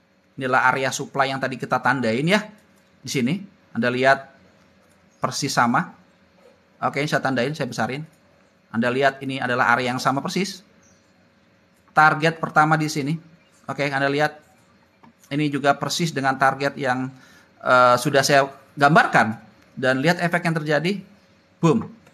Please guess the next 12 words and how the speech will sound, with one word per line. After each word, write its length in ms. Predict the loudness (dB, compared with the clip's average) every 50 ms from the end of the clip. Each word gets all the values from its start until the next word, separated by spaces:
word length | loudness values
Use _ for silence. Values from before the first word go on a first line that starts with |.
| _ _ _ _ _ _ _ _ _ _ _ _ _ _ _ _ _ _ _ _ _ _ _ -10
Oke. 240 | -2 2 2 2 2 0 -8 -16 _ _ _ _ _ _ _ _ _ _ _ _ _ _ _ _ _ _ 0
Harga 720 | 4 4 4 4 4 2 4 4 4 2 0 -6 -18 -20 _ -6
nahan 560 | 2 4 4 4 4 2 0 0 -2 -4 -4
di 80 | -6 -6
situ. 240 | -6 -6 -8 -8 -12 -12 _ _ _ _ _ _ _ _ _ _ _
Jadi 320 | -6 2 4 4 6 8 6
artinya 320 | 6 4 2 2 4 4
apa? 240 | 6 6 4 4 4
Kalau 240 | 4 4 4 4 6
udah 160 | 4 4 4
kayak 160 | 4 2 4
gini, 560 | 2 0 0 2 2 2 2 2 0 -4 -8